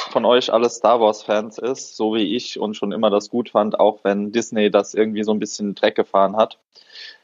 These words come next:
Aber die Serie ist halt eine Serie, die ich euch allen ans Herz legen darf, ist The Mandalorian. Die sehr, sehr guter,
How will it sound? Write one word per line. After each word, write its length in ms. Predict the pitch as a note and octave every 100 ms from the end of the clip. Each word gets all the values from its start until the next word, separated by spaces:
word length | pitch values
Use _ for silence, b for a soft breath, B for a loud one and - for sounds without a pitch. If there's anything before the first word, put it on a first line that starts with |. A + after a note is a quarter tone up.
| B _
Aber 400 | G2 A#2 A#2+ A#2+
die 180 | A2+ A2
Serie 500 | F#2+ G#2+ A2 A#2 G#2+
ist 280 | - G#2+ -
halt 500 | F#2+ F#2+ G2+ - - -
eine 260 | G2 G2+ F#2+
Serie, 640 | G2+ A2+ A2 A2 A2+ A2+
die 100 | G2
ich 100 | -
euch 180 | E2 -
allen 260 | F#2+ G#2+ F#2+
ans 200 | G2+ -
Herz 280 | G2 - G2+
legen 460 | F#2+ F#2+ G2 - -
darf, 300 | F#2 F#2+ -
ist 240 | G2+ -
The 80 | F#2+
Mandalorian. 800 | F#2 F#2 G2 F2 E2+ F2+ D#2+ E2 - B B B B B _
Die 180 | A2 G2 G2
sehr, 320 | G#2+ B2+ C3+
sehr 220 | A#2+ A#2+
guter, 640 | A2 A#2+ - A#2 A2 A2